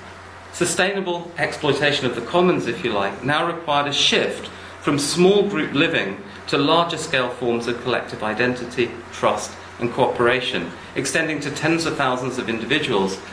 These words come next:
at the enlarged settlement. This extension of tolerance, if you like, for want of a better phrase, was facilitated by the appearance of the first ever collective, uh, uh, regular collective rituals,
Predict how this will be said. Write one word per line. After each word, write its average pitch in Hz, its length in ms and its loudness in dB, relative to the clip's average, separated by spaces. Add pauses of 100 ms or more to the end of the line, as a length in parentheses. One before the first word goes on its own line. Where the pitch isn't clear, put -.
at 131 140 4
the 135 120 4
enlarged 120 380 4
settlement. 113 540 -2 (1900)
This 185 200 2
extension 190 560 2
of - 120 -2
tolerance, 160 480 2
if 101 140 -2
you 123 80 2
like, 104 360 2
for - 120 -6
want 117 160 0
of 107 100 -8
a 101 120 -6
better 113 220 -2
phrase, 101 460 -2 (460)
was 151 240 4 (220)
facilitated 160 760 2
by 131 160 2
the 156 180 -2
appearance 147 440 2
of 135 100 -2
the 180 80 0
first 175 400 2
ever 139 320 2 (140)
collective, 131 580 -2 (220)
uh, 123 340 2 (160)
uh, 123 240 0
regular 131 480 0 (140)
collective - 440 -2
rituals, 92 540 -6